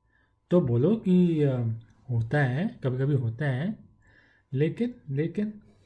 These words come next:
जो ये बीसीएमसी, एसीएमसी, फलाना फलाना, वो नहीं बोलना। और, और एक और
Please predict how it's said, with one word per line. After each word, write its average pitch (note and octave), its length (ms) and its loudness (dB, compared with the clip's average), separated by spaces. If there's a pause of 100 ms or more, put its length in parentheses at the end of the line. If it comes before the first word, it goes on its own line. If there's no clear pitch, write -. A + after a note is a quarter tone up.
(760)
जो C3+ 180 2
ये C3 600 2
बीसीएमसी, C3+ 1040 0
एसीएमसी, A#2+ 920 -2
फलाना A#2+ 440 -2
फलाना, A#2+ 640 -4
वो B2+ 140 2
नहीं C#3+ 120 8
बोलना। A2 380 0 (1300)
और, B2+ 680 0 (840)
और E3 140 2
एक E3+ 120 4
और E3+ 120 6